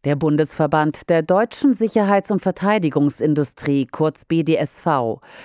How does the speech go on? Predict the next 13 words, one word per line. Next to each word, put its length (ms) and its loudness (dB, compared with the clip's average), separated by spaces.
gibt 400 -4
die 140 -2
direkte 500 0
Bruttowertschöpfung 1040 -2
der 140 2
Branche 640 0
mit 300 -2
zwölf 480 -2
Komma 280 0
zwei 360 0
Milliarden 500 0
Euro 380 0
an, 360 -4